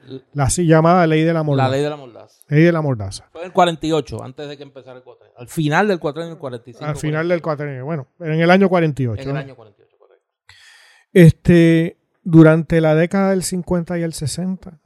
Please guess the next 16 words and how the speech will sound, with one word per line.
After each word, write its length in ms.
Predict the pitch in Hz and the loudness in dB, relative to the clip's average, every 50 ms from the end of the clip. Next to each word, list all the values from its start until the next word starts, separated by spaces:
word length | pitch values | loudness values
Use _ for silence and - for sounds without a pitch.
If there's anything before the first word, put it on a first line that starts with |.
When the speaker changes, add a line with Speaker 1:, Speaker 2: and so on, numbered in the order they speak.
| _ _ _ _ _ _ _ _ _ _ _ _ _ _ _ _ _ _ _ _ _ _ _ _ _ _ _ _ _ _ _ _ - | _ _ _ _ _ _ _ _ _ _ _ _ _ _ _ _ _ _ _ _ _ _ _ _ _ _ _ _ _ _ _ _ 0
Speaker 2:
que 100 | - 165 | 4 4
imperó 440 | 160 151 151 135 - 151 143 139 147 | 6 6 4 2 0 -2 0 0 -2
el 80 | 156 147 | -2 -2
Partido 400 | 170 165 139 - 156 156 156 143 | -6 -8 -8 -6 -6 -6 -6 -6
Popular, 520 | 156 151 135 - 151 151 170 196 208 208 _ _ _ _ _ _ _ _ _ _ _ _ _ _ _ _ _ _ _ _ _ _ _ _ | -6 -8 -8 -6 -6 -6 -6 -6 -8 -12 _ _ _ _ _ _ _ _ _ _ _ _ _ _ _ _ _ _ _ _ _ _ _ _
imperó 680 | - 151 147 143 - - 156 160 151 170 202 233 - _ _ _ _ _ _ _ _ _ _ _ _ _ _ _ _ _ _ _ _ - | 0 0 0 0 4 4 6 8 8 8 6 6 2 _ _ _ _ _ _ _ _ _ _ _ _ _ _ _ _ _ _ _ _ 0
con 240 | 165 156 147 147 | 2 2 2 2
una 140 | 147 151 170 | 0 -2 -2
hegemonía. 580 | 175 185 202 202 202 185 151 151 208 233 165 - _ _ _ _ _ _ _ _ _ _ _ _ _ _ _ _ _ - | 0 0 0 -2 -2 -4 -6 -6 -8 -10 -12 -18 _ _ _ _ _ _ _ _ _ _ _ _ _ _ _ _ _ 0
No 220 | - 151 170 226 240 | 4 6 6 8 8
porque 280 | - 294 - - 240 | 6 4 2 -2 -4
la 120 | 196 151 131 | -4 -4 -4
tuviera, 520 | - 131 120 120 139 214 254 220 120 _ _ _ _ _ _ _ _ | -6 -8 -6 -4 -4 -6 -6 -8 -14 _ _ _ _ _ _ _ _
sino 360 | - - - 147 131 135 151 | -18 -10 -6 -4 -4 -2 0
porque 580 | 156 - 196 190 - - 156 156 _ _ _ _ _ - | 4 4 4 4 2 -6 -10 -10 _ _ _ _ _ 0
criminalizó 1160 | - 175 180 175 165 160 156 151 151 147 143 143 139 143 131 - - - 170 220 311 311 _ | 2 4 4 4 4 2 0 0 0 -2 -2 -2 -2 -2 -4 -2 0 4 4 4 4 2 _